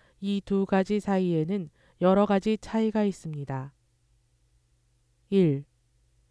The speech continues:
일회성. 세례자 요한의 특징은 그가 이스라엘 백성 전체를 상대로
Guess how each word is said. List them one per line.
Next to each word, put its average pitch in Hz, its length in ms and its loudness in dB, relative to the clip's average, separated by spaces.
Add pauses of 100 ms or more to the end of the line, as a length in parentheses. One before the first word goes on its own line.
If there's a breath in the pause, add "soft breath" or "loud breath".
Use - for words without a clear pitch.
(140)
일회성. 180 720 0 (1300)
세례자 214 560 4
요한의 196 360 2
특징은 170 640 -4 (340)
그가 202 460 4
이스라엘 208 560 2
백성 202 440 -2
전체를 190 540 2
상대로 175 540 -4